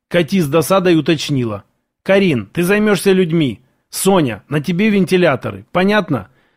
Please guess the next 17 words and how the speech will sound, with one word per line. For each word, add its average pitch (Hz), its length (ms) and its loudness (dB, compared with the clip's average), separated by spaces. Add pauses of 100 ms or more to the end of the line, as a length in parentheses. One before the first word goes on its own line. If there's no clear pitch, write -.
(140)
Вам 190 180 2
что, 180 220 0
на 156 100 2
бумажке 196 500 0
записать?» 131 560 -6 (340)
«А 180 120 -2
куда 269 280 2
я 285 160 2
их 226 100 -4
включу, 254 760 0
вентиляторы 202 760 2
эти?» 123 400 -2 (160)
Немало 175 420 2
не 175 120 2
смутившись, 175 760 -2 (240)
спросила 165 600 0
Соня. 127 440 -4